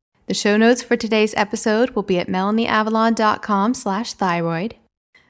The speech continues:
I am a Himalaya partnered show. The Himalaya app is honestly the only app I use to listen to podcasts. It is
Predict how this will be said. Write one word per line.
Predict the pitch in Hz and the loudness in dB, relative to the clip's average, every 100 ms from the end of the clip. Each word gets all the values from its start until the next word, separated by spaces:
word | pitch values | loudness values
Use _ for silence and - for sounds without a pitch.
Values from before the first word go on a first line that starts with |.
| - | -4
I | |
am | 190 208 | 0 0
a | 202 | 2
Himalaya | 220 220 214 208 208 | 2 4 4 2 2
partnered | 220 214 214 208 | 2 2 0 -2
show. | - 202 226 320 - _ _ _ | 0 0 0 -2 -8 _ _ _
The | 202 | -2
Himalaya | 208 233 220 220 | 2 4 2 2
app | 220 220 214 | 2 0 0
is | 202 190 | -4 -2
honestly | 190 196 208 - 214 | 0 0 0 -2 -2
the | 190 185 214 | -2 -2 2
only | 277 302 233 | 4 4 2
app | 185 180 | 0 -2
I | 180 | -4
use | 175 170 - | -2 -4 -4
to | 175 | -6
listen | 160 180 | -4 -6
to | 170 | -4
podcasts. | 170 165 - 180 175 - - | -2 -2 -2 -4 -4 -6 -6
It | 214 | -2
is | 214 208 | 0 0